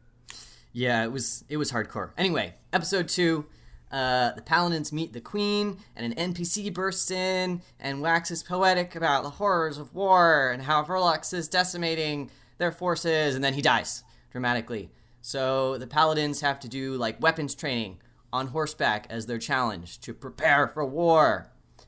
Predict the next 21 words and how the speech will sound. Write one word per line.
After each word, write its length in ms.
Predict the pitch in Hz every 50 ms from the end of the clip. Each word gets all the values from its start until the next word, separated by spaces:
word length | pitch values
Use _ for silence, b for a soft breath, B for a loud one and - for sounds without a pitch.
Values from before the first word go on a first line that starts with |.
| b b -
And 520 | 120 123 123 123 127 127 123 123 127 120
to 100 | - -
be 120 | 123 127 131
honest, 260 | 135 147 156 - -
that 160 | 139 151 170
was 180 | 170 135 120 -
a 80 | 104 98
baller 380 | - 135 147 156 156 151 147
move 380 | 147 147 160 165 175 185 180 - -
on 140 | 120 113
the 60 | 104 101
writer's 320 | 120 147 165 170 165 -
part, 500 | - - 175 180 180 180 170 - - - -
because 380 | - 117 113 117 110 107 104 -
horses 460 | - 156 170 175 - 185 170 165 -
are 240 | - 151 147 151 151
mad 260 | 151 170 185 190 180
dangerous 760 | - 175 196 220 220 - 175 143 131 120 117 - - - - -
and 160 | 131 135 135 123
very 220 | 165 170 180 180
expensive. 640 | 165 165 - - 117 107 104 - 95 87 87 -